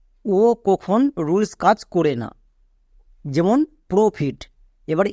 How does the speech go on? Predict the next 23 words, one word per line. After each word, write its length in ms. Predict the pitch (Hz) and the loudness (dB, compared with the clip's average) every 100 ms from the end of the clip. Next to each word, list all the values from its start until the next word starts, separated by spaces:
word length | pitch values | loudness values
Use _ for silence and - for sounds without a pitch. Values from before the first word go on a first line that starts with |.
| 214 | 0
এই 80 | 220 | 2
ওয়ার্ডটিতে 360 | 226 220 220 226 | 2 0 -2 0
দেখো, 180 | 226 254 294 _ - - | 0 -2 -6 _ -8 -6
এখানে 200 | 165 202 240 208 | -2 -2 -2 0
ও 20 | 214 | 2
আছে, 180 | 226 - 294 269 | 0 -2 -6 -4
তার 120 | 160 165 | -2 0
মানে 120 | 170 214 | 2 0
এখানে 220 | 175 196 190 175 | 0 -2 0 2
ও 20 | 262 302 - - - | 0 -2 -14 -18 -6
রুলস 240 | 156 202 - 208 | -2 -2 -2 -2
কাজ 100 | 240 - | -2 0
করবে 220 | 185 151 127 | -2 -2 -4
না। 60 | 113 - _ _ - | -8 -14 _ _ -6
কেন 120 | 170 220 | -2 0
করবে 200 | 240 254 | 0 0
না? 60 | 294 - _ _ _ _ - | -2 -6 _ _ _ _ -10
কারণ 240 | 139 160 240 311 _ | -4 -2 0 -2 _
তিন 120 | 175 190 | -2 0
নম্বরে 300 | 214 220 214 175 | 0 0 0 0
যেহেতু 300 | 147 147 208 285 - _ - 139 | -4 -4 -4 -6 -8 _ -8 -2
আই 100 | 175 214 | 0 0
আছে, 180 | 175 - | 0 -4